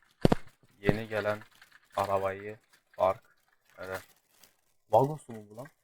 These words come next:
Oha, çeteciler geldi arkadaşlar. Selamlar. Baylar, siz illegal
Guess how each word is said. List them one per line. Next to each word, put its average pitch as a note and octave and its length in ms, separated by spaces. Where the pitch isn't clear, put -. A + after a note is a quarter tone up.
Oha, C3+ 280
çeteciler B2+ 460
geldi A2 440
arkadaşlar. A2 580
Selamlar. G#2 420
Baylar, A#2+ 320
siz A#2+ 80
illegal G2+ 420